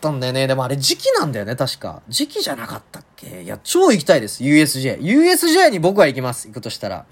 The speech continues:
で、全然今の時期一人で行っていいんじゃねえかな。なんか俺の予想ね、今年のクリスマスね、カップル少ない気すんだよな、なんか。どうだろう？勝手な予想かな？なんかあんま聞かないよね、そういうの。全然なんかそういうのとね、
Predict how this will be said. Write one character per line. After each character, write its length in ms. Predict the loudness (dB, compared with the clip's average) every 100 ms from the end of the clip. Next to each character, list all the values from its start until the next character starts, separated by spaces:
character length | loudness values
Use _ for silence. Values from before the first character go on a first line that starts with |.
| -12 -10 -12 -14 _ 0
で、 100 | 0
全 80 | 2
然 160 | 2 2 2 2 0 2 4
今 80 | 4
の 40 |
時 80 | 0
期 60 | -4
一 260 | 0 2
人 100 | 4
で 220 | 2 -2 -8 _ -10
行 120 | -10
っ 40 |
て 140 | -6 -2
い 40 |
い 60 | 0
ん 20 | 0
じ 100 | 2
ゃ 60 | 2
ね 80 | 0
え 60 |
か 100 | -6
な。 320 | -8 -8 -8 -14 -20 -20 -20 -8
な 180 | 0 2
ん 40 | 2
か 100 | -2
俺 180 | -2
の 100 | 0
予 140 | 2 0
想 240 | 0 -2
ね、 160 | -2 -4
今 160 | -8 -10
年 240 | -8 -6
の 60 | -6
ク 120 | -4
リ 80 | -4
ス 80 | -2
マ 120 | -4
ス 100 | -4
ね、 240 | -10 -12 -12
カ 160 | -10
ッ 60 | -10
プ 160 | -8
ル 60 | -8
少 280 | -8 -8 -6
な 140 | -4
い 60 | -4
気 100 | -4
す 160 | -4
ん 40 | -4
だ 60 |
よ 60 | -8
な、 80 | -8
な 100 | -8
ん 100 | -6
か。 220 | -8 -10 -14 _ _ _ _ _
ど 220 | 2 4
う 20 | 6
だ 100 | 4
ろ 80 |
う？ 60 | 2
勝 180 | -2 -2
手 140 | 2
な 80 | 2
予 140 | 2 2
想 140 | 2
か 80 | 2
な？ 100 | 2
な 80 | 4
ん 20 |
か 80 | 4
あ 40 |
ん 20 |
ま 80 | 4
聞 160 | -2 -2
か 160 | 2
な 140 | 4 4
い 80 | 2
よ 100 | -8
ね、 140 | -14
そ 140 | -10
う 20 | -10
い 40 |
う 20 |
の。 140 | -10 -16 _ _ _ _ _ _ _ _
全 300 | -2 2 2
然 160 | 0 0
な 80 | 0
ん 40 |
か 80 | 0
そ 140 | 0
う 40 | 0
い 20 |
う 40 |
の 120 | -2
と 100 | -2
ね、 400 | -6 -4 -6 -8